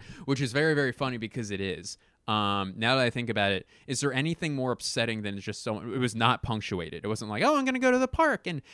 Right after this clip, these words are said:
get, you know, call some people." It was, "I'm gonna wander around the park and make some calls."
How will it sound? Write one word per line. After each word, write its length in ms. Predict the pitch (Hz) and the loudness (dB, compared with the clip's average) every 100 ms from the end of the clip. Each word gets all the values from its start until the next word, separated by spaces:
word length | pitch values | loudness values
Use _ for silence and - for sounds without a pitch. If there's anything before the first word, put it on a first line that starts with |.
| - - | -10 -4
get, 140 | 135 | -2
you 120 | 180 | 0
know, 140 | 147 175 | 0 -2
call 300 | - 254 269 | 0 0 0
some 200 | 196 143 | -2 -4
people." 400 | 127 - 98 - - | -4 -2 -4 -6 -8
It 40 | 110 | -6
was, 140 | 101 _ _ _ _ - | -6 _ _ _ _ 2
"I'm 160 | 117 113 | 4 4
gonna 160 | 110 98 - 107 | 2 0 -6 2
wander 460 | 107 117 120 120 | 6 8 6 6
around 440 | 113 107 107 107 95 | 6 6 6 4 0
the 60 | |
park 520 | - - 104 92 - | -6 0 2 2 -2
and 120 | 92 90 | -6 -2
make 240 | 95 - | -2 -2
some 220 | - 87 - | -6 -8 -10
calls." 720 | - 90 82 - 104 - | -6 -4 -4 -8 -10 -12